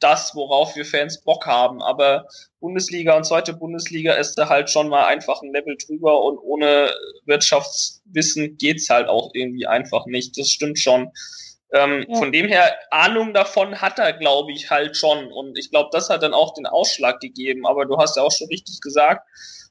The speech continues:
Speaker 1: ähm, naja, ähm, <clears throat> was er dann da halt aus uns rauszieht, da,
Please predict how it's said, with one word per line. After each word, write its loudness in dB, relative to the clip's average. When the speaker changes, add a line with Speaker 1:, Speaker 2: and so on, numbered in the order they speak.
Speaker 1:
ähm, 0
naja, 4
ähm, -6
<clears throat> -10
was -4
er 4
dann 0
da 2
halt 0
aus -2
uns -10
rauszieht, -2
da, 2